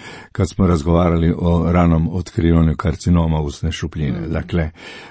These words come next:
Speaker 1: ljudima jednostavno nije jasno, nije, nije isto ići na pregled,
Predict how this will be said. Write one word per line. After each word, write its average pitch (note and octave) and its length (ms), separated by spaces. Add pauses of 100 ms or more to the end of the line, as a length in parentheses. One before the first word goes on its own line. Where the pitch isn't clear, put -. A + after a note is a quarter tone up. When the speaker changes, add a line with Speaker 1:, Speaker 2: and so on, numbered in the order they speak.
(240)
Speaker 1:
ljudima G#2+ 440
jednostavno F#2+ 600
nije F#2 280
jasno, F2 480 (340)
nije, G2 420 (200)
nije G2+ 360
isto G#2 260
ići F2+ 400
na E2 100
pregled, E2+ 580